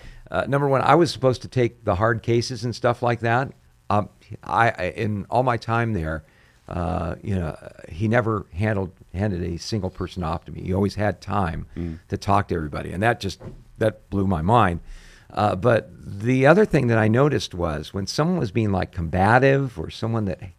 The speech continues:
Speaker 1: you know, kinda had a, an axe to grind, I would watch him, and, you know, he'd be listening really intently, and he would find that one thing they would say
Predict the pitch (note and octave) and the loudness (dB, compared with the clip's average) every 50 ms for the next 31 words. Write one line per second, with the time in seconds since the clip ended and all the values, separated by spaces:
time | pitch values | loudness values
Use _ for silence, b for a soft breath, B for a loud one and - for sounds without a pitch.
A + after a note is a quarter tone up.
0 | _ - G2+ E2+ D#2 - G2 F2+ D#2+ F#2 E2+ D2+ - - b b b b b b | _ -6 -6 -6 -6 -6 -4 -4 -4 -4 -4 -6 -10 -14 b b b b b b
1 | - E2+ - - G2 A2+ B2+ - - - B2 A#2 B2+ B2 B2+ A#2+ A#2 B B B | -6 -6 -4 -2 0 0 0 -2 -4 -8 -2 0 2 2 2 2 -2 B B B
2 | B B B B - A2+ B2 A#2 A#2 G#2 F#2 C3 D3 D#3+ F#3 F#3 - - A2+ E2+ | B B B B 0 0 2 2 0 0 2 2 4 4 2 0 0 -2 -2 -2
3 | D#2+ D#2 E2+ E2+ - - G2+ G2+ G2+ G2 G2+ - D#2+ G#2 G#2 G#2 G#2 G#2 A#2+ A2 | -2 -4 -4 -6 -6 -2 -2 0 0 0 -2 -4 -4 -4 -2 -2 -2 -2 -2 0
4 | G2 A2+ G#2+ A2+ C#3 C#3 - - B2+ G#2+ G2+ A2+ B2 B2 A#2 A2 G#2 F#2 - - | 0 0 2 2 0 0 0 -2 -2 0 2 4 4 4 2 2 0 -2 -4 -2
5 | B2 B2 - - E2 E2 D2+ - b b b b b b - G#2 A2 G2+ G#2+ F#2 | -2 -2 -2 -2 -4 -6 -6 -8 b b b b b b -4 -2 0 0 -2 -4
6 | - - - B2 B2+ C3 C3+ B2+ G#2 F#2+ F#2 F#2 - - F#2 F2 F#2 G2+ A#2 C3+ | -6 -4 -2 0 2 2 2 2 2 0 0 -2 -4 -6 -2 0 2 4 4 4
7 | D3+ E3 E3+ E3+ D#3+ - - - C3 B2+ B2+ A2 E2+ E2 E2 E2 E2 E2 E2+ D#2 | 4 2 0 -2 -4 -6 -6 -4 -2 0 0 0 -2 -2 -4 -4 -4 -4 -6 -8
8 | - - - G2 F2 C#2 - - C#2+ | -8 -6 -4 -4 -4 -4 -6 -10 -16